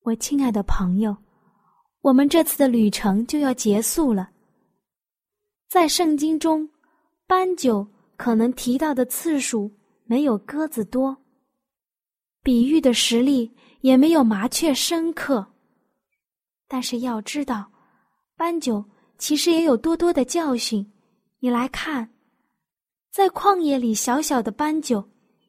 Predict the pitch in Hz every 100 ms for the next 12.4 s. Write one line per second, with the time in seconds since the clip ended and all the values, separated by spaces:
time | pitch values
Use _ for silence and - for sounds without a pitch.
0 | _ - - 285 247 247 254 226 - 208
1 | 285 302 233 - - 277 220 220 202 202
2 | _ _ _ _ _ _ _ _ _ -
3 | 254 240 - 220 202 - _ - - 330
4 | 277 262 226 196 214 - 226 294 254 208
5 | 220 285 277 220 214 262 214 202 _ _
6 | _ _ _ _ _ _ _ _ _ -
7 | 254 254 269 247 254 - 320 277 302 262
8 | 208 - 320 339 320 330 - 349 269 233
9 | 226 196 190 - _ _ _ _ _ _
10 | _ _ - 302 262 254 247 - - 196
11 | 233 311 269 220 - 277 254 - 320 311
12 | 311 - 269